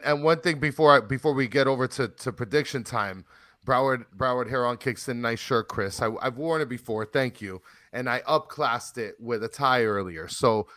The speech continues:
since you came a little late, Broward Heron, listen to the beginning of the podcast so you can see that it is business time, baby. Okay?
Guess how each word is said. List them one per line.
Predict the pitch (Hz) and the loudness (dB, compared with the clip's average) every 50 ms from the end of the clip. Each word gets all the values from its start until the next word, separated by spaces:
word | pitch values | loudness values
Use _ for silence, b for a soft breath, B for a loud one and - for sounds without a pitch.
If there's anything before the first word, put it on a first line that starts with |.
| B B - | B B -12
since | - - 131 110 - | -8 -8 -6 -6 -6
you | 120 | -8
came | - - 156 151 156 151 | -2 2 2 2 2 2
a | |
little | 143 147 156 147 143 | 2 2 4 4 4
late, | 139 151 151 143 | 4 4 4 6
Broward | 120 151 147 143 143 131 | 6 6 8 8 6 6
Heron, | 135 147 139 143 139 143 143 120 b b b b - | 4 4 4 4 4 2 0 -4 b b b b -10
listen | 113 131 151 147 - - 151 143 139 131 - _ _ _ | -6 -4 -4 -4 -4 -6 -6 -6 -8 -10 -16 _ _ _
to | - - 135 | -12 -8 -6
the | 123 | -6
beginning | 104 123 120 101 127 135 135 127 | -4 -6 -6 -4 -4 -4 -2 -2
of | 127 123 | 0 0
the | 123 113 | 0 0
podcast | - 127 113 113 107 - - 127 110 110 113 | 2 2 2 0 0 -2 -2 -2 0 0 -2
so | - - 117 | -4 -4 -4
you | 117 113 | -4 -4
can | - 120 | -6 -8
see | - - - 127 | -8 -6 -6 -4
that | 104 110 107 | -2 -2 -2
it | 110 120 113 | -2 -4 -4
is | 117 110 104 - - - 107 95 - - | -4 -6 -8 -10 -14 -18 -20 -10 -4 0
business | 143 139 120 98 113 107 101 95 - | 0 0 0 -2 -6 -10 -10 -10 -12
time, | - - 104 95 80 76 85 82 | -12 -12 -10 -10 -10 -12 -12 -14
baby. | - 90 87 85 76 90 85 85 _ _ _ _ _ _ _ _ _ - | -14 -14 -12 -14 -14 -16 -16 -18 _ _ _ _ _ _ _ _ _ -12
Okay? | 98 98 - 123 104 104 110 104 | -12 -6 -4 -4 -4 -4 -4 -8